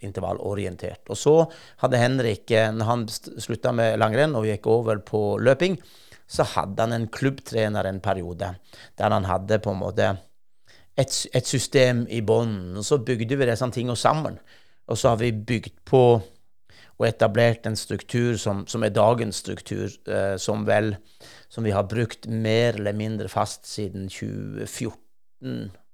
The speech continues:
cirka. Eh, men s-, men så har man inni den strukturen, så har man flere,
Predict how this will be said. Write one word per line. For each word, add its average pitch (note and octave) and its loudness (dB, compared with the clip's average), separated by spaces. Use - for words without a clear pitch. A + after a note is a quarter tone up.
cirka. - -14
Eh, F#2+ -2
men A#2+ -4
s-, - -10
men A2 -6
så A2 0
har A2 2
man G#2+ -2
inni A#2+ -2
den A2 -4
strukturen, G2 -4
så G2+ 0
har G2+ 4
man G2 -2
flere, G2 2